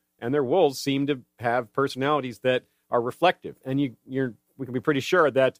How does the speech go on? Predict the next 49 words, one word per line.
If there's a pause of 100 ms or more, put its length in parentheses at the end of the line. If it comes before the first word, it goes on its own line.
(440)
the
Starks
didn't
get
their
personalities
from
the
wolves,
because
the
wolves
are
just
pups.
And
so,
uh,
it's
almost, (340)
almost
a
sure
thing
that
the
personality
input
came
from
the
kids
onto
the
wolves, (280)
with
maybe
a
little
coming
back. (300)
But
mostly,
I
would
suspect
it's
the
owners